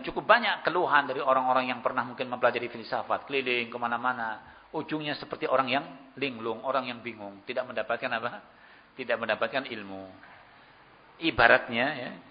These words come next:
ibaratnya orang itu dikatakan, "Kalau mana telingamu?" Kan cukup, "Ini telinga saya," kan begitu ya. Tapi filsafat bagaimana? Muter ke sana kemari, yang kadang-kadang tidak sampai tangannya untuk memegang apa?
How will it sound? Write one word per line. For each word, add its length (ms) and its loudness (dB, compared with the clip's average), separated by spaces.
ibaratnya 580 4
orang 240 4
itu 80 -2
dikatakan, 560 0
"Kalau 240 2
mana 600 4
telingamu?" 560 4
Kan 160 2
cukup, 240 -6
"Ini 280 -2
telinga 400 -2
saya," 400 6
kan 80 4
begitu 360 -2
ya. 40 -10
Tapi 240 -2
filsafat 400 10
bagaimana? 480 8
Muter 400 4
ke 80 0
sana 240 4
kemari, 480 6
yang 160 0
kadang-kadang 400 6
tidak 160 2
sampai 320 4
tangannya 400 6
untuk 80 0
memegang 400 4
apa? 240 4